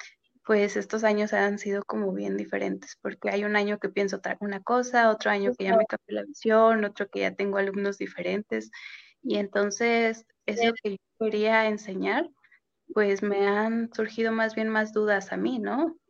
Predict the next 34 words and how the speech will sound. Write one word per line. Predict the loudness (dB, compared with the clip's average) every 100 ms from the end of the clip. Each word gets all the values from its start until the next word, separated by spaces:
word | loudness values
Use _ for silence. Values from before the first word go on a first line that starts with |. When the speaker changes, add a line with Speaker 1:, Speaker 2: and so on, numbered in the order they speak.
| -8
Speaker 1:
<laughs> | -6 -2
Entonces, | -2 -2 -4 -4 -4 -2
sí, | 0 2
ahorita | 2 0 -2 -2
que | -2
me | -2
dicen: | 0 -2
Speaker 2:
Ya. |
Speaker 1:
"Tenemos | 2 0 0 -2
muchas | -6 -4 0
dudas", | 2 4 2 0 _ _
pues, | -6 -2
yo | -2
creo | -2 -8 -6
que |
yo | -6
tengo | -2 0 0
más. | 2 2 0 -4 -20 -20 -16 -16 -6 -2
Entonces, | 0 2 2 2 0
<laughs> | 0
ese | 0 0 -2
sentido | -2 0 0
de | 0
decir | 0 -4
como, | -4 -2 -2 -2 -10 -18 -10 -4
no | -2
sé, | 0 0
el | 0
experto | -2 -2 0 2 2 -2
en | -2
cierta | -4 -4 0 2
área, | 2 0 -4 -6 -10 -16 -16 -16 -2
pues, | -2
sí, | -2